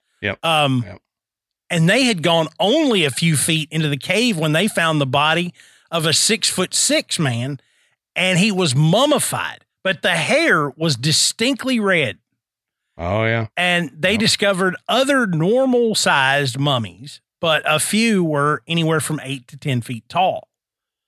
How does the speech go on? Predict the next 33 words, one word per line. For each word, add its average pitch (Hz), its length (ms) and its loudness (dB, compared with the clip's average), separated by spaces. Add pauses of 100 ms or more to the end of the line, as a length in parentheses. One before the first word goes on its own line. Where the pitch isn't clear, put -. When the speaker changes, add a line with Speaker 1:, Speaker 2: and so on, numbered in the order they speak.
(460)
Speaker 2:
Um, 139 460 0
but 170 160 -2
there 190 120 2
were 180 120 0
also 185 320 2
many 175 240 2
giant 170 680 0 (180)
handprints 175 840 -2
embedded 143 520 0
in 139 120 -2
the 135 80 -2
cave 123 360 -8
walls. 139 480 -4 (280)
Man, 311 140 0
these 277 220 2
giants, 156 560 0
boy, 226 220 -2
they 269 100 4
love 240 500 2 (480)
making 214 260 0
their 240 140 4
mark, 220 380 2 (220)
you 156 80 -6
know, 147 120 -2
don't 170 240 -2
they? 208 240 -6
Speaker 1:
Yep. 95 300 -4
Speaker 2:
"Here, 185 160 2
step 208 320 0
here. 175 280 0 (220)
It's 277 200 0
hot. 285 380 2 (220)
Uh, 180 120 0